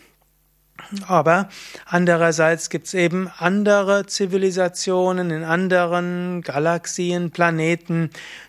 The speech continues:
die kollektiv sich im Satya-Yuga befinden, im goldenen Zeitalter. Und da gibt es sehr viel mehr fortgeschrittene Wesen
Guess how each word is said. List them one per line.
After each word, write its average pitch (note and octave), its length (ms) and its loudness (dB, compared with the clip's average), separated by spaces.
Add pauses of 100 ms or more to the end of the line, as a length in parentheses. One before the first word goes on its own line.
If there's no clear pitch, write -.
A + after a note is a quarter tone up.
die F3+ 100 4
kollektiv D#3 1000 2
sich F3 360 0
im D3 140 -2
Satya-Yuga F#3+ 840 2
befinden, F3+ 540 -2
im C3 160 -8
goldenen E3 540 0
Zeitalter. F3 800 0 (360)
Und A3 140 0
da G3+ 100 2
gibt G3+ 240 -6
es G#3+ 180 -2
sehr D3+ 200 0
viel D3 180 -4
mehr D3 480 0
fortgeschrittene E3+ 1300 -2
Wesen E3+ 580 0